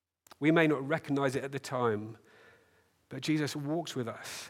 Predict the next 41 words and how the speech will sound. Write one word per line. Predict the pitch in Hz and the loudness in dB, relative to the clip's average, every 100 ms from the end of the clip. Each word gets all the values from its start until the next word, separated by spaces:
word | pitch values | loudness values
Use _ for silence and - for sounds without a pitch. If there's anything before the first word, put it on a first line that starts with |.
| 127 | -6
and | 123 | -4
he | |
wants | 123 123 - | -4 -6 -8
us | 131 113 - - | -12 -10 -12 -12
to | 123 | -6
know | 117 113 110 | -4 -4 -6
his | 120 - | -10 -12
presence. | - 110 98 - - - - - - - _ _ - | -12 -12 -14 -16 -16 -16 -18 -20 -20 -20 _ _ 0
You | 139 | 4
may | 151 | 6
be | 139 | 4
walking | 135 139 - 135 | 2 -2 -2 -4
through | - 127 | -4 -4
real | 135 139 | -4 -6
challenge | - - 165 117 113 - - - - | -8 -6 -4 -4 -6 -10 -14 -16 -2
right | 135 131 | 0 2
now, | 139 139 | 4 4
and | 131 | 4
you | |
could | 131 147 | 2 0
be | 139 | 0
saying | - 147 160 127 123 135 - - | 0 2 4 4 2 -4 -8 -10
those | 131 - | -8 -2
words, | 143 123 | 0 0
"Where | 127 135 139 | -4 -4 -2
is | 131 | -4
God? | - 123 110 117 - - _ _ - | -6 -10 -12 -14 -18 -20 _ _ -18
God, | - 156 | -16 -12
are | |
you | 151 147 | -8 -6
really | 143 147 147 135 120 - | -4 -2 -2 -4 -8 -16
with | - 135 139 | -6 -4 -4
me?" | 120 107 - - _ _ _ _ _ _ | -6 -8 -12 -20 _ _ _ _ _ _
There's | 156 143 | -2 2
an | |
encouragement | 151 - 147 175 143 143 - | 2 0 -2 -2 2 0 -2
here | - 160 143 117 127 - - - | -6 -2 0 0 -2 -6 -20 -12
that | 135 | -6
is | 127 127 | -4 0
alongside | 131 147 151 - 135 123 | 2 2 0 -2 -2 0
us, | 113 - - | -2 -6 -12